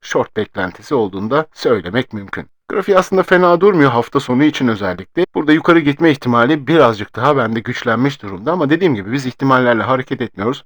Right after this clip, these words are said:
Muhakkak stopla gitmemiz gerekir. Evet dostlar, şu anda saat on iki mumumuz geldi. Gördüğünüz üzere şuradaki temas bizi yukarı atmaya çalışıyor. Yani Tenkan'dan kurtulmaya çalışıyoruz.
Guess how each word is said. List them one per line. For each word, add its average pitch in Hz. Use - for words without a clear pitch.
Muhakkak 127
stopla -
gitmemiz 101
gerekir. 98
Evet 214
dostlar, 175
şu 123
anda 107
saat 95
on 120
iki 117
mumumuz 95
geldi. 143
Gördüğünüz 107
üzere 92
şuradaki 98
temas 110
bizi 117
yukarı 123
atmaya 98
çalışıyor. 107
Yani 92
Tenkan'dan 131
kurtulmaya 104
çalışıyoruz. 87